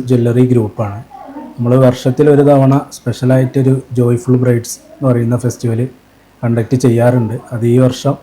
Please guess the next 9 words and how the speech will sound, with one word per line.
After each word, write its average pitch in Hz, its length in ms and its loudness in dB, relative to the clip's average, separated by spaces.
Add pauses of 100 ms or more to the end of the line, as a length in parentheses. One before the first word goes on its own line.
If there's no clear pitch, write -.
(540)
ജനുവരി 127 420 4 (140)
പതിനേഴ് 127 420 2
മുതൽ 127 260 2 (120)
ഫെബ്രുവരി 123 500 0 (140)
ആദ്യ 120 260 -2 (100)
ആഴ്ചകളിൽ 120 540 -2 (260)
അഞ്ചാം 123 340 2
തീയതി 131 280 4
വരെയായിട്ടാണ് 123 440 -2